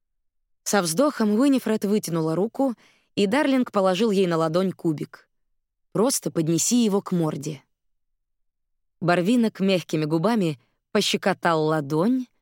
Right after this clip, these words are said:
и вдруг с отвратительным чмоканьем лизнул её, забирая сахар. Она успела увидеть огромные зубы,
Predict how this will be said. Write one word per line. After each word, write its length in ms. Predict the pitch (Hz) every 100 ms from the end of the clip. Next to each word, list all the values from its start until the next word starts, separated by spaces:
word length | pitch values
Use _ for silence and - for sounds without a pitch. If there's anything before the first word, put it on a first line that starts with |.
| _ _ _ _ _ _ -
и 120 | 175
вдруг 400 | 180 262 285 -
с 140 | -
отвратительным 800 | 196 185 233 233 208 170 165 165
чмоканьем 640 | - 220 262 - 196 185 180
лизнул 480 | 180 180 277 285
её, 320 | 185 170 160 160
забирая 480 | 185 190 214 196
сахар. 520 | 180 - 160 - - _ _ _ _ _ _ _ _ _
Она 240 | - 254 214
успела 380 | - 240 220
увидеть 420 | 202 196 220 180 190
огромные 480 | 190 208 190 175
зубы, 460 | 165 185 269 185